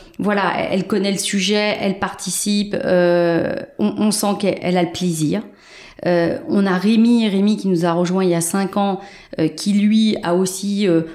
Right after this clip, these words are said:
euh, vraiment, euh, bien, euh, assis sa position sur, euh, tout ce qui est la partie commerciale, sur le développement commercial, et il continue parce que on a encore beaucoup de choses à faire et donc, euh, on se structure pour le développer.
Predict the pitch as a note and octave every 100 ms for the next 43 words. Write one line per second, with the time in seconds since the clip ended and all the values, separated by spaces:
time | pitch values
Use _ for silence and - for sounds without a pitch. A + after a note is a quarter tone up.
0 | - E3+ E3 F3+ G3 G#3 G#3 F#3+ E3+ E3+
1 | F3 E3 F3+ A#3 A3 A3 G#3+ - - F3
2 | E3+ F3 E3+ - - G3+ G#3 - A3+ -
3 | G3 G#3+ F#3 G3 F#3+ A3 G#3+ G#3 G3 -
4 | G3 F#3 F3+ F3 G#3 - - F3+ F3 F3+
5 | - F#3 - A#3+ A3 G#3+ - G3+ G3 E3+
6 | - - - F3 E3 G3 G#3+ G#3 G#3 G#3
7 | G#3 F#3+ G3 - G#3 F#3+ F#3 F3+ - C4
8 | B3+ B3+ B3 A#3 A#3 A3+ E3 - F#3 F3
9 | - - F3 E3+ F3+ F#3+ F3+ A#3 A#3+ A#3+
10 | A3+ G#3 G3+ G3 G#3 G3+ G3 - - -
11 | F3+ E3+ G3+ G3+ G3+ E3+ - - D#3 E3
12 | F3+ G3 F#3+ F3 - F#3+ F#3 - C4+ C4
13 | - A#3+ A3 - F#3 E3 E3 E3 D#3 G3+
14 | A3+ -